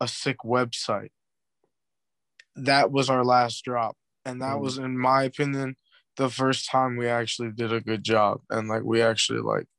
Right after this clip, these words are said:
Speaker 1: planned it out, thought about it, committed. Bro, I'm gonna be honest, I've had a lot going on in my life during, um, just for the past year.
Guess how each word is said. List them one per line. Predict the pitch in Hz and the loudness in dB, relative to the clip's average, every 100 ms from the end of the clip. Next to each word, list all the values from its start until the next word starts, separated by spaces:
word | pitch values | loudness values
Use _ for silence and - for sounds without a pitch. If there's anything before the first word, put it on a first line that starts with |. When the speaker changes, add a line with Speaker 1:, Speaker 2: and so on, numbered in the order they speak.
| _ _ _ _ _ _ _ _ - | _ _ _ _ _ _ _ _ -4
Speaker 1:
planned | 135 127 131 | 0 2 4
it | 135 | 4
out, | 135 127 127 123 - _ _ _ _ _ | 6 6 6 2 -6 _ _ _ _ _
thought | - - 123 127 | -16 0 2 2
about | 123 127 123 123 | 0 -2 -2 -4
it, | 123 120 _ _ _ _ _ _ _ _ - | -8 -12 _ _ _ _ _ _ _ _ -20
committed. | - 120 127 139 135 131 127 - _ _ _ _ _ _ _ | -14 -6 -2 0 0 -2 -4 -16 _ _ _ _ _ _ _
Bro, | 147 139 127 - | 2 2 0 -2
I'm | 135 180 | -2 -2
gonna | 170 | -6
be | 139 139 | -4 -2
honest, | 139 143 139 - - | 0 0 -4 -8 -4
I've | 131 123 | -4 0
had | 143 | -2
a | 123 | 0
lot | 110 113 107 | 0 0 -2
going | 110 110 110 107 | -6 -8 -6 -4
on | 113 | -4
in | |
my | 113 110 | 0 0
life | 117 120 123 - _ 107 | 2 0 -2 -6 _ -6
during, | 113 113 117 117 113 - | 0 2 0 -4 -8 -2
um, | 110 113 113 - - _ _ _ - | 0 -2 -6 -18 -20 _ _ _ -6
just | - | -4
for | 143 135 | 0 0
the | 120 | 2
past | 131 123 117 - | 4 6 6 2
year. | 120 123 123 | 0 2 0